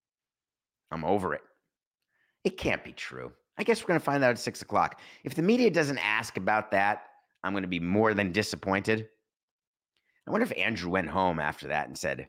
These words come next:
"Honey, we did it." I'm gonna call a player and ask if they would have signed that for me.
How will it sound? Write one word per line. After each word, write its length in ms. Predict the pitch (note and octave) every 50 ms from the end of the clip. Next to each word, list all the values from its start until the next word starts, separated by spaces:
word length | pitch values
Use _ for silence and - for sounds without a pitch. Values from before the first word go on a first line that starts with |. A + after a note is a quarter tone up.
| _
"Honey, 460 | _ - C#3 D#3+ F#3 G#3 G#3+ F#3 - - - - _ _ _ _ _ _ _ _ _ _ _ _ _ _ _ _ _ _ _ _ _ _
we 220 | - D#2+ F2+ G#2
did 240 | G#2+ G2+ A2 A2 A2+
it." 360 | G2 - - - - - - _ _ _ _ _ _ _ _ _ _ _ _ _ _ _ _ _ _ _ _ _ _ _ _ _ _ _ _ _ _ _ _ _ _ _ _ _ _ _ _ _
I'm 60 | -
gonna 140 | C#3+ C3 D2
call 280 | - - - D2+ D2 C#2
a 20 |
player 340 | - - - C#2+ C#2 C2+ B1+
and 100 | B1+ B1+
ask 240 | C2 C2+ C2 - -
if 100 | - -
they 100 | - B1
would 140 | B1 B1
have 80 | A1+ -
signed 280 | - A#1 A1 A#1 A#1 A1+
that 160 | A#1 A#1 -
for 120 | - -
me. 260 | A1+ A1+ B1 A1+ -